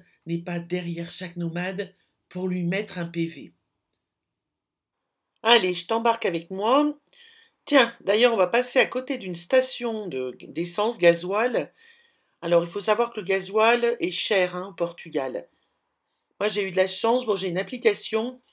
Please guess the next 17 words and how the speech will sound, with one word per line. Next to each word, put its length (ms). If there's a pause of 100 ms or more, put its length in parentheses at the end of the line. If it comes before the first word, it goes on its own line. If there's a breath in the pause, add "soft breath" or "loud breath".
(380 soft breath)
pour 140
regarder 600
le 80
prix 160
du 120
gasoil. 440
Là, 140
tu 160
vois, 120
c'était 180
un 80
soixante-treize. 840 (440 soft breath)
J'ai 120
trouvé 400
un 240
un 140
cinquante-sept 800